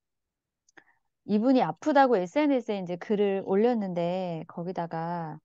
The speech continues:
음, 사람들한테, 그러니까 자기를 걱정하는 그런 거,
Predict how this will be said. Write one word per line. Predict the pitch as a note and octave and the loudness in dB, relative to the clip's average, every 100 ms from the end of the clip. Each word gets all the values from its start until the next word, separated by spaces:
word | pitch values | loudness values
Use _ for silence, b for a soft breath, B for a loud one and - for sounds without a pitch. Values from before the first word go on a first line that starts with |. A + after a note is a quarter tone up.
| _ _ _ _ _ _ _ _ E3+ | _ _ _ _ _ _ _ _ -12
음, | E3 D#3+ D#3 D#3+ D#3+ D#3+ D#3+ F3 _ _ _ _ _ _ _ _ _ _ _ _ _ _ _ _ _ | -10 -10 -10 -10 -10 -12 -14 -16 _ _ _ _ _ _ _ _ _ _ _ _ _ _ _ _ _
사람들한테, | D4+ D#4+ D#4+ C#4+ B3 A3 G#3+ G3+ F#3+ F3+ F#3 _ _ _ _ _ _ _ | -2 0 0 2 2 0 -2 0 -2 -4 -8 _ _ _ _ _ _ _
그러니까 | - E3+ E3+ E3+ E3+ F3 F#3 _ _ _ _ - | -20 -12 -10 -8 -10 -12 -18 _ _ _ _ -12
자기를 | - G3+ C4 C4 A#3+ B3 A3+ D3 - _ - | -2 2 4 8 8 8 6 0 -6 _ -10
걱정하는 | G#3+ G3+ C#4+ C4+ A#3+ G#3+ | -10 0 4 4 2 -2
그런 | G3+ G3 F#3+ F#3 F3 | -6 -2 -2 -4 -2
거, | G3 C#4+ | 0 0